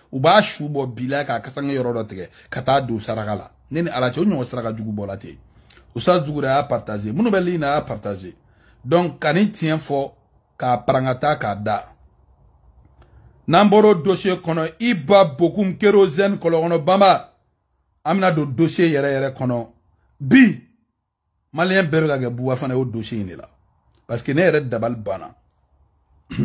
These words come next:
Ni choix la minɛna, minnu b'u jɔ, commentaire u la, eh, vive la justice malienne, laissez la justice faire son travail.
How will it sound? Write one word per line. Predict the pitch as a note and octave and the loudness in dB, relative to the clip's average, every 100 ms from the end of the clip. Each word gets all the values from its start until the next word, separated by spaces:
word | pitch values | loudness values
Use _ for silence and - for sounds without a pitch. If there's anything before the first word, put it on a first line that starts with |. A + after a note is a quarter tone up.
| - _ _ _ | -6 _ _ _
Ni | C3 D#3+ E3 D#3+ D3+ _ _ _ _ _ | 0 2 2 0 -4 _ _ _ _ _
choix | - D#3+ | -4 0
la | D#3 | 2
minɛna, | C3 A#2 A2+ A2 - _ _ _ - | 0 -2 -2 -4 -8 _ _ _ -6
minnu | C3 D#3 C#3+ | -4 -2 -4
b'u | C3+ A#2+ | -4 -2
jɔ, | A#2+ A#2+ - _ _ _ _ _ _ _ _ | -2 -4 -8 _ _ _ _ _ _ _ _
commentaire | - D3+ D3 D#3 D3 | -2 0 0 0 0
u | C#3 | -2
la, | C3 - _ _ _ _ _ _ _ _ _ _ | -4 -6 _ _ _ _ _ _ _ _ _ _
eh, | B2 C3 B2+ | -2 0 0
vive | A#2 D#3+ C#3+ | 0 -2 0
la | C3 | -2
justice | A#2 C3+ C3 C3+ | -2 -6 -6 -6
malienne, | C#3+ C3 C3 C#3+ - _ _ | -2 0 0 -2 -8 _ _
laissez | A2 C3 D3+ D#3+ | -6 -4 -2 -2
la | C#3 | -4
justice | B2 C3 D3 C3 | -4 -8 -10 -8
faire | C#3+ C3 | -6 -6
son | - G#2 | -8 -10
travail. | A2 A2+ A#2 | -8 -6 -8